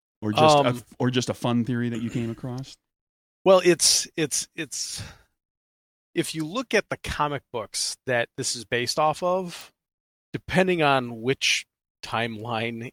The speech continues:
Speaker 2: in the Marvel Universe and comic book series
Speaker 1: <laughs> That's
Speaker 2: you're
Speaker 1: where it
Speaker 2: looking
Speaker 1: gets messed
Speaker 2: at,
Speaker 1: up, yeah. <laughs> They've defeated
Speaker 2: Um,
Speaker 1: Thanos a bunch of different ways in a bunch of different
Speaker 2: it's,
Speaker 1: series.
Speaker 2: it's,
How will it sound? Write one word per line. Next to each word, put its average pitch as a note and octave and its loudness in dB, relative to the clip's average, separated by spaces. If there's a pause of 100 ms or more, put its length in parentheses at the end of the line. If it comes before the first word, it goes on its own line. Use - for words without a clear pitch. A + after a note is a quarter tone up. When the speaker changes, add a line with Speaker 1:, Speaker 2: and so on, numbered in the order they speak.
Speaker 2:
in A#2 -12
the G#2 -10
Marvel G#2 -8
Universe G2+ -8
and G#2 -12
comic A2 -8
book - -12
series A2 -4
Speaker 1:
<laughs> - -16
That's - -8
Speaker 2:
you're G#2 -10
Speaker 1:
where G3 2
it - -6
Speaker 2:
looking G#2+ -4
Speaker 1:
gets G2+ -2
messed G#2 -4
Speaker 2:
at, - -8
Speaker 1:
up, - -14
yeah. D#2 -12 (520)
<laughs> F#3 -8 (220)
They've C#3+ 2
defeated C3 6
Speaker 2:
Um, G#2+ -4
Speaker 1:
Thanos A2 2
a G#2+ 0
bunch G2 -2
of F#2+ -6
different F#2 -6
ways F#2+ -6
in F2+ -8
a F#2+ -10
bunch - -6
of F2+ -8
different C#3 -2
Speaker 2:
it's, - -4
Speaker 1:
series. - -2
Speaker 2:
it's, C3+ -6